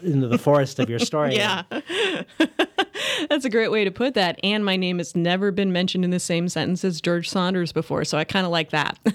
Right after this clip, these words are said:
Speaker 2: <laughs> Yeah, I mean, that's exactly what happened. And I think, you know, even, it's possible even until I didn't see it as a collection and,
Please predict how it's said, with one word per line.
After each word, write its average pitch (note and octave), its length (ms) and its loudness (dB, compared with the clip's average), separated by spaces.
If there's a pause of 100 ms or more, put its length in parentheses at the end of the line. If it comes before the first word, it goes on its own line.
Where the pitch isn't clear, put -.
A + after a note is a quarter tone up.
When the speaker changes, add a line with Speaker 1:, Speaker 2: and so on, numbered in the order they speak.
Speaker 2:
<laughs> G#3+ 720 0
Yeah, C#4 140 4 (100)
I F#4 40 0
mean, C4+ 100 2
that's C4+ 200 0
exactly D4 420 0
what C4+ 140 2
happened. B3+ 400 0
And F#3+ 120 2
I G3 80 2
think, B3 240 0 (120)
you C4 160 2
know, B3+ 80 4
even, C4 600 0 (260)
it's - 180 -2
possible B3+ 500 0
even B3+ 260 2
until B3 280 0
I A#3 100 0
didn't A#3+ 200 2
see A#3+ 200 0
it A#3 60 2
as G#3+ 120 0
a G3+ 60 -2
collection F#3 880 -2
and, F#3 440 0